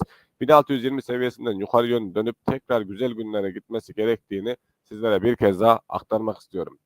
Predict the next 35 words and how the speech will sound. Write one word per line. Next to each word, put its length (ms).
Yani 260
arkadaşlar 500
korkulacak 680
bir 140
durum 220
olduğunu 340
şahsen 540
ben 180
düşünmüyorum. 640
Altın 360
onsu 320
birçok 400
kişi 300
altın 420
bitti 260
artık 360
bin 80
iki 240
yüzlere 600
kadar 300
gideceğiz, 480
bin 100
iki 200
yüz 100
dolarlar, 420
bin 80
üç 180
yüz 140
dolarlar 400
gündeme 540
gelecek 540
diye 220
söyleniyor. 640
Lütfen 420
arkadaşlar 680